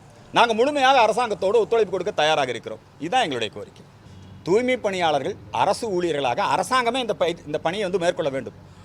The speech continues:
இப்ப ஒரு காலத்துல திமுக ஆட்சி பொறுப்பில் இருந்தபோது குடிதண்ணீர் விநியோகம் தனியார் வசம் ஒப்படைக்க கூடாது, இவங்க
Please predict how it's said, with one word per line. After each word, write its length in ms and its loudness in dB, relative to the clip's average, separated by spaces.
இப்ப 200 6
ஒரு 180 4
காலத்துல 420 6
திமுக 280 -2
ஆட்சி 240 -2
பொறுப்பில் 260 -2
இருந்தபோது 400 0
குடிதண்ணீர் 460 2
விநியோகம் 360 2
தனியார் 340 6
வசம் 220 0
ஒப்படைக்க 400 0
கூடாது, 360 2
இவங்க 180 -2